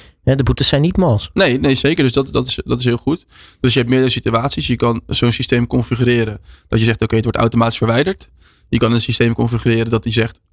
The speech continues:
Speaker 2: "De retentietermijn is verlopen. Ze staan klaar voor vernietiging. Wil je ze vernietigen?" Dus dan kan iemand daarnaar gaan kijken en bepalen van: "Oké, deze documenten wil ik niet vernietigen of deze wil ik wel vernietigen." En er is ook nog een mogelijkheid om zo'n retentietermijn tijdelijk stop te zetten.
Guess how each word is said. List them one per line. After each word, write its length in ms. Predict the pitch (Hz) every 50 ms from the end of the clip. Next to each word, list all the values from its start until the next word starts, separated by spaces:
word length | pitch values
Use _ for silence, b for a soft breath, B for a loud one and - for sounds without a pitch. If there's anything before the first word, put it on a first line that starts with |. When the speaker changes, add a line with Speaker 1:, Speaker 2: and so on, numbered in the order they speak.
| _ _
Speaker 2:
"De 140 | - - 117
retentietermijn 600 | 113 117 - 139 127 - - - 240 233 117 107
is 200 | - - 131 -
verlopen. 480 | - 131 123 120 113 104 - - - - _ _ _ _
Ze 120 | - -
staan 260 | 117 - - 117 117 113
klaar 220 | - 127 117 113
voor 120 | 113 113
vernietiging. 500 | 107 117 120 127 123 123 104 113 104 104 - -
Wil 140 | 107 117 113
je 60 | 110
ze 100 | 104 107
vernietigen?" 520 | 104 110 107 117 123 - 147 165 - 208 - b b b b b
Dus 100 | b 110
dan 80 | 113 110
kan 160 | - 113 107
iemand 260 | 107 113 107 110 107
daarnaar 280 | - 113 98 107 110 110
gaan 100 | 110 110
kijken 240 | - 113 117 110 107
en 60 | 110
bepalen 380 | 110 107 - - 110 107 107 113
van: 140 | - 107
"Oké, 160 | 107 107 107 107
deze 220 | 113 113 113 107
documenten 440 | 107 110 107 - 107 110 107 104 110
wil 100 | 110 110
ik 60 | 107
niet 160 | 117 123 -
vernietigen 500 | - 127 123 120 - - - - 123 120
of 60 | 120 120
deze 200 | 127 113 113 110
wil 80 | 110
ik 80 | 110 -
wel 160 | - 113 120
vernietigen." 480 | 127 - 147 147 - - - 151 156 160 B B B B B B B B B B B
En 140 | B 127 127
er 60 | 131
is 100 | 120 127
ook 140 | 117 131 147
nog 120 | 147 139 135
een 80 | 135
mogelijkheid 580 | 127 131 127 131 127 117 120 120 120 120 - -
om 140 | - 117 120
zo'n 180 | 110 117 117
retentietermijn 640 | 117 113 - - 123 123 - - - - 120 117 117
tijdelijk 300 | - - 117 113 113 110 _
stop 300 | - - - 160 160 -
te 60 | -
zetten. 340 | 104 110 101 98 - 131 -